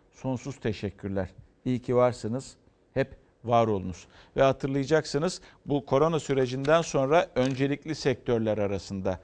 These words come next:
tarım sektörü, bu da, e, hükümet tarafından açıklanmıştı. Devam ediyoruz, yine koronadan devam ediyoruz. Dün Sağlık Bakanı'nın metni içerisinde tuhafıma gitmişti.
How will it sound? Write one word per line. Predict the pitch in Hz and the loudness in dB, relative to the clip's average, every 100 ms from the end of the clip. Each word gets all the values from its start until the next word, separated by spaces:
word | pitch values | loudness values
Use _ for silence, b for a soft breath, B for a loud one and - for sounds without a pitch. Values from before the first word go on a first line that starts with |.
| _ - | _ 0
tarım | 117 117 117 | 2 2 -2
sektörü, | 113 98 - 104 147 B B B | -4 -4 -2 0 0 B B B
bu | 120 | 2
da, | 123 143 - | 4 4 2
e, | 113 107 | 0 0
hükümet | 104 123 123 120 | -2 -4 -4 -2
tarafından | 117 107 113 131 | -2 -2 -4 -4
açıklanmıştı. | 117 113 107 - 113 107 - 101 | -4 -6 -6 0 0 0 -6 2
Devam | 185 226 214 | 4 6 4
ediyoruz, | 143 117 156 - | 2 -2 -4 -6
yine | 160 147 | -4 -2
koronadan | - 139 143 135 110 107 | 2 2 2 2 0 2
devam | 107 104 104 | 2 4 2
ediyoruz. | 104 117 - - B B B B B - | 0 -6 -8 -12 B B B B B -2
Dün | 285 - - _ | 0 -2 -16 _
Sağlık | - - 165 208 - 359 | -18 -2 2 4 2 0
Bakanı'nın | 226 - 165 185 | 0 2 0 0
metni | 208 180 170 - 214 | -2 0 0 -2 -6
içerisinde | 190 170 143 - 139 214 220 - _ | -2 4 4 2 -2 0 0 -2 _
tuhafıma | - 160 156 160 156 | 2 4 4 4 2
gitmişti. | 147 113 - 82 - 76 | 2 0 -8 -14 -12 -14